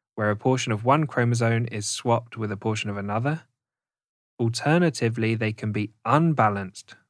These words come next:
which we call non-reciprocal translocations,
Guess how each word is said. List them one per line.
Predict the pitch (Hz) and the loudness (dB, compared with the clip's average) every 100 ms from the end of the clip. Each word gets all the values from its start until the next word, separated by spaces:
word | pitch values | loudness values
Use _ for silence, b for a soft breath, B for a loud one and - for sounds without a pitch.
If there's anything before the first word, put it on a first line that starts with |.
| _ | _
which | - 113 - | -8 -6 -4
we | 104 | -4
call | - 107 | -2 -2
non-reciprocal | 104 117 127 120 113 - - 110 - | 2 2 2 0 -2 -6 -10 -8 -6
translocations, | 104 - 107 101 104 - 104 - 104 110 - | -6 -4 -4 -4 -6 -4 -6 -6 -10 -14 -20